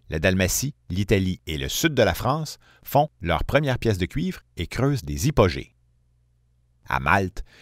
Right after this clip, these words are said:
c'est le début d'une période mégalithique glorieuse. L'Espagne et le Portugal construisent de grandes forteresses dans des endroits arides et hostiles aux fermiers. Et les populations du Maroc semblent toujours en contact avec leurs voisins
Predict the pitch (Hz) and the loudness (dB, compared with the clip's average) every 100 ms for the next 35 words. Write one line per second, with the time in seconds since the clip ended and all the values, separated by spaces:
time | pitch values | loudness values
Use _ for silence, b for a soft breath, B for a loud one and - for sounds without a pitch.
0 | b - 76 78 85 147 139 82 73 82 | b -8 -6 -4 -2 0 0 -2 -4 -4
1 | 92 95 127 123 98 - 156 - 113 131 | -2 -2 0 0 0 -2 -4 0 2 4
2 | 104 69 50 - - _ _ _ _ B | 2 -2 -6 -16 -20 _ _ _ _ B
3 | - 76 - 95 90 78 - - 76 76 | -10 -6 0 2 2 0 -8 -6 -4 2
4 | 123 - 95 87 104 110 b b _ 143 | 0 0 -2 0 -2 -8 b b _ -6
5 | 139 - 165 110 67 69 - 143 143 - | -4 -2 -2 -2 -6 -2 0 0 0 0
6 | 127 95 82 110 - b b - 117 147 | -2 -2 -4 -4 -8 b b -6 -2 0
7 | 160 147 143 208 - - 214 123 160 107 | 0 -2 -2 -4 -6 -2 0 0 0 -4
8 | b - 95 - 165 - - 208 160 113 | b -6 -6 2 0 0 -4 -2 0 0
9 | 87 73 53 - _ _ _ _ _ B | -2 -4 -10 -20 _ _ _ _ _ B
10 | B - 80 85 92 98 92 101 95 92 | B -6 -2 -2 0 -2 0 0 2 4
11 | 113 - b b - 101 104 - 151 147 | 4 0 b b -4 0 2 4 4 4
12 | 123 101 95 104 113 - - - 60 - | 2 0 0 0 -2 -10 -12 -10 -8 -8
13 | 67 82 87 | -6 -2 -2